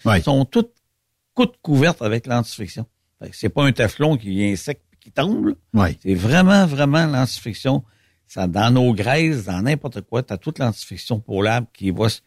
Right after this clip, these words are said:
Speaker 2: puis c'est pas des, c'est pas du teflon, là. C'est
Speaker 1: Non,
Speaker 2: vraiment
Speaker 1: non, non.
Speaker 2: des polymères qui,
Speaker 1: Ouais.
Speaker 2: inorganiques qui vont se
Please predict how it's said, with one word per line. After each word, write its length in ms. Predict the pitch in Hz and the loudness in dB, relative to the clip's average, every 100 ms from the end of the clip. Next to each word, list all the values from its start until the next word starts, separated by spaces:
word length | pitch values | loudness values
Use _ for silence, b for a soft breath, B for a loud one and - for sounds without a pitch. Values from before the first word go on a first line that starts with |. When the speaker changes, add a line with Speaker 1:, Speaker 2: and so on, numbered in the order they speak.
| _ | _
Speaker 2:
puis 80 | - - | -10 -4
c'est 80 | |
pas 180 | 92 151 | 0 2
des, 280 | 117 98 - b b b | 2 0 -2 b b b
c'est 140 | - | -8
pas 160 | - 135 | 0 0
du 160 | 98 | -2
teflon, 580 | - 101 - 143 180 117 85 | -4 -4 0 2 2 0 -4
là. 140 | 80 - | -14 -10
C'est 180 | 98 | 0
Speaker 1:
Non, 100 | 92 | 2
Speaker 2:
vraiment 140 | 107 104 | 4 4
Speaker 1:
non, 60 | 139 | 4
non. 40 | |
Speaker 2:
des 140 | 117 | 2
polymères 760 | 98 139 123 123 123 143 165 139 | 2 2 4 4 4 2 0 -2
qui, 80 | 92 | -4
Speaker 1:
Ouais. 160 | 78 | -4
Speaker 2:
inorganiques 640 | 101 117 113 113 107 127 | -2 -4 -2 -2 -2 -4
qui 140 | - 95 | -10 -12
vont 180 | 107 | -8
se 100 | 110 | -8